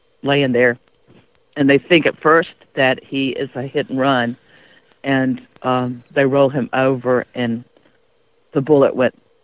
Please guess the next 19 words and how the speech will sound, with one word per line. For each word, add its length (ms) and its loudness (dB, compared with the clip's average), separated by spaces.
through 180 4
the 180 -4
back 260 0
of 140 -6
his 280 -4
neck 400 -2
and 200 -12
came 200 -2
out 180 -4
his 160 -12
face. 240 -6
And 180 -8
he's 220 -6
dead. 360 -2
And 120 -10
that 180 -8
was 120 -4
the 100 2
moment 420 2